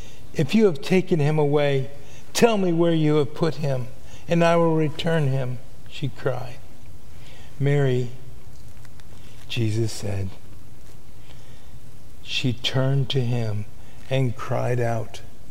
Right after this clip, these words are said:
"Rabboni," which is in the Hebrew for teacher. "Do not cling to me," Jesus said, "for I haven't yet ascended to the Father. But go, find my brothers and tell them I am ascending to my Father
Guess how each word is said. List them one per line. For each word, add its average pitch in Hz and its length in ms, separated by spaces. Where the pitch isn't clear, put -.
"Rabboni," 110 720
which 156 220
is 139 460
in 165 160
the 151 80
Hebrew 135 480
for 131 160
teacher. - 560
"Do 131 100
not 127 240
cling 180 260
to 165 120
me," 165 200
Jesus 147 380
said, 151 260
"for 127 140
I 123 140
haven't 135 360
yet 143 220
ascended 143 420
to 147 80
the 143 60
Father. 131 380
But 120 300
go, 156 600
find 151 240
my 170 100
brothers 139 440
and 127 180
tell 143 220
them 139 220
I 139 180
am 135 160
ascending 170 480
to 170 100
my 160 160
Father 120 560